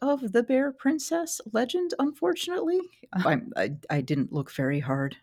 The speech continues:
I confess. I did not try that hard. So there's also another layer to this of, of a woman attempting to connect with nature, but also attempting to connect perhaps with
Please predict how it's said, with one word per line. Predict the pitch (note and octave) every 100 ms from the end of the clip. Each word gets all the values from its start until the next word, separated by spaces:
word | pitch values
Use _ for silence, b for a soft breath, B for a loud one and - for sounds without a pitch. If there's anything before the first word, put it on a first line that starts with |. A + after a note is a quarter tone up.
| _
I | C#3
confess. | D3+ C#3 - C#3+ D3 - -
I | G#3
did | F3 E3
not | C#3+ C3+
try | - B2+
that | C3 B2
hard. | - - B2 - _ B B B B B B B
So | - G3+
there's | F#3 F3
also | E3 F3 D#3+
another | D3 D3 D3 D3
layer | F3 A3 A#3
to | A3+ A3+
this | A3 A3 A3
of, | D#3+ -
of | C3+ - _ - -
a | D#3
woman | D#3 D3+ D3 D3 D3+ b b b b _ _ _
attempting | F3 D#3+ G3 F#3+ F#3+ F#3+
to | F#3 F#3
connect | F#3 F3 E3 -
with | D#3+ D#3
nature, | E3 F3+ F#3 G3 F#3
but | D#3+
also | - C#3+ - D3 -
attempting | D3 D3 D#3 D3 D3+ D3+ C#3+
to | - D3+
connect | D#3 C#3+ C#3+ -
perhaps | D3 D3+ D3 - -
with | D3